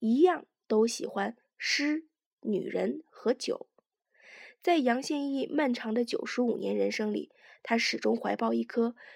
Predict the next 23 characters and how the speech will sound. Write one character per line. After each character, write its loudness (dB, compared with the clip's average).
beautiful 4
naive 2
的 -8
心 -2
灵， -6
言 4
所 -4
当 0
言， -2
行 0
所 -4
当 0
行， -2
至 2
死 -10
不 -4
改。 -10
我 10
曾 0
经 0
把 0
自 -2
勉 -4